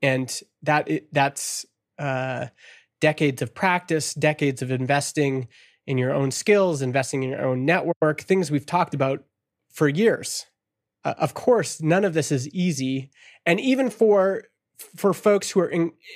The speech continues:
exceptionally skilled and gifted, there's no, uh,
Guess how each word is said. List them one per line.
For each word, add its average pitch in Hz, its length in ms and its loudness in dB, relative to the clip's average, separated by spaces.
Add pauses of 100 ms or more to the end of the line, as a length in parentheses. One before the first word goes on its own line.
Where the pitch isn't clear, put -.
exceptionally 190 600 0
skilled 160 680 0
and 143 180 0
gifted, 147 520 0 (340)
there's 151 180 2
no, 160 400 4 (180)
uh, 131 380 0